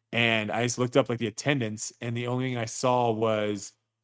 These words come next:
from, like, twenty twenty that they're limiting the amount of spectators per day 'cause of covid to fifteen thousand.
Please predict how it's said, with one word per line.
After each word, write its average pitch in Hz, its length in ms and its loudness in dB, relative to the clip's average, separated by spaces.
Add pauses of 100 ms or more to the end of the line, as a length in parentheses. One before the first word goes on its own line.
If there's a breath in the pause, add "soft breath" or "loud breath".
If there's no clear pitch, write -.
(100)
from, 131 120 0
like, 110 200 -2
twenty 123 340 -2
twenty 117 440 -2
that 107 300 0
they're 113 180 2
limiting 113 680 -2 (300)
the 120 160 0
amount 113 320 -2
of 110 40 -6
spectators 113 680 0
per 117 200 -2
day 110 280 0
'cause 101 180 -6
of 98 100 -8
covid 117 440 0
to 101 120 -10
fifteen 104 460 -8
thousand. 85 380 -10